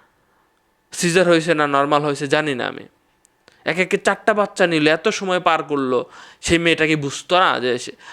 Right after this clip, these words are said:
আম, সে ভুল মানুষকে চয়েস করেছে বা তার সাথে তার যাচ্ছে না? মেয়েটারও কি কম দোষ? অনেকে বলতেছে এরকম কথাবার্তা। আবার এই ছেলেটার কথাবার্তা, এই ছেলেটার বাবা হংকংয়ে থাকে,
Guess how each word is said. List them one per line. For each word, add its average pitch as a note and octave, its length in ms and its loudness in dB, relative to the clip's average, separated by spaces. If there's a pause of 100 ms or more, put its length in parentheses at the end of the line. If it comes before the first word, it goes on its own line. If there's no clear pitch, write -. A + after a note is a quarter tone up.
(140)
আম, A2+ 680 -2
সে C#3+ 160 0
ভুল D#3 280 2
মানুষকে C#3+ 380 -2
চয়েস C3+ 300 -2
করেছে D3 400 -2 (520)
বা A2+ 240 0
তার - 140 -2
সাথে D3+ 280 -4
তার C#3 220 -2
যাচ্ছে D#3+ 320 -4
না? C#3+ 160 -4 (380)
মেয়েটারও D#3 380 2
কি E3+ 120 -8
কম E3+ 280 -2
দোষ? C#3 380 -6 (920)
অনেকে C3+ 260 -6
বলতেছে C#3+ 420 -10
এরকম - 260 -16
কথাবার্তা। - 540 -8 (720)
আবার F3 400 2 (840)
এই G3 160 2
ছেলেটার A3 500 2
কথাবার্তা, F#3+ 460 0
এই F#3 60 2
ছেলেটার F3+ 340 0
বাবা D#3 260 2
হংকংয়ে D3+ 560 -2
থাকে, C3+ 360 -4